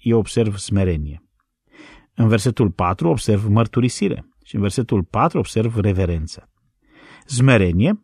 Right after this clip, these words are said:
mărturisire, și reverență. Iată atitudinea potrivită pentru rugăciune.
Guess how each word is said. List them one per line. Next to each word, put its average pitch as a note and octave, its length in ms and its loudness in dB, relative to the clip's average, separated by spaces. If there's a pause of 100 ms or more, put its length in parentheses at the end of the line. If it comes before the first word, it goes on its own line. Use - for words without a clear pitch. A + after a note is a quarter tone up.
(120)
mărturisire, G#2+ 800 -2 (320)
și B2+ 100 -2
reverență. G2 560 0 (600)
Iată C#4+ 260 4
atitudinea F3 500 2
potrivită B2+ 480 2
pentru A#2 280 0
rugăciune. G#2+ 560 -2